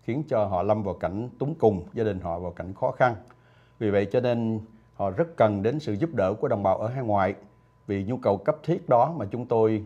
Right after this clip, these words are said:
đã quyết định thành lập tổ chức yểm trợ quốc nội để có thể yểm trợ phần nào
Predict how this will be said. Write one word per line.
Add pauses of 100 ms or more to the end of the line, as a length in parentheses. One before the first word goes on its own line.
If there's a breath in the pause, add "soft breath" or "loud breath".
(120)
đã
quyết
định
thành
lập (340 soft breath)
tổ
chức
yểm
trợ
quốc
nội (180)
để
có
thể (300 loud breath)
yểm
trợ
phần
nào